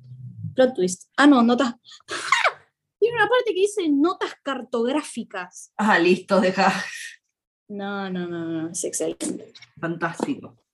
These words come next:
Speaker 2: Está muy
Speaker 1: Sí.
Speaker 2: bueno esto.
Speaker 1: Me encanta,
Speaker 2: Está
Speaker 1: me
Speaker 2: muy
Speaker 1: encanta.
Speaker 2: bueno, de verdad.
Speaker 1: Me
Speaker 2: Muy
Speaker 1: encanta.
Speaker 2: bueno.
Speaker 1: Otro fan fact del libro. No me lo compré,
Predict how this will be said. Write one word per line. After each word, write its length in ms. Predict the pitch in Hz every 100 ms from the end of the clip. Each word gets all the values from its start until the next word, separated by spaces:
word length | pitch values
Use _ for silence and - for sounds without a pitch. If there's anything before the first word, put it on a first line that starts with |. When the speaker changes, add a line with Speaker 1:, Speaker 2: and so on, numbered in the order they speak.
| _ _
Speaker 2:
Está 220 | 170 - 226
muy 140 | 240
Speaker 1:
Sí. 40 | 254
Speaker 2:
bueno 220 | 269 226
esto. 440 | 185 160 - 147 - _ _ _ _ _ - - - -
Speaker 1:
Me 80 | 208
encanta, 580 | 202 247 226 185 - - _
Speaker 2:
Está 220 | - 196
Speaker 1:
me 20 | 190
Speaker 2:
muy 80 | 208
Speaker 1:
encanta. 140 | -
Speaker 2:
bueno, 180 | 240 247
de 60 | 202
verdad. 240 | 196 202 196 190 _ _ _ _ _ _ -
Speaker 1:
Me 80 | 202
Speaker 2:
Muy 100 | 269
Speaker 1:
encanta. 100 | 240 180
Speaker 2:
bueno. 160 | - - _ _ _ _ _ _ _ _ _ _ _ _
Speaker 1:
Otro 240 | 277 269 254
fan 220 | 247 220
fact 180 | 240 220
del 180 | 214 220
libro. 300 | 208 185 180 - _
No 180 | 233 285
me 100 | 339
lo 160 | 294 240
compré, 640 | 226 202 269 294 294 -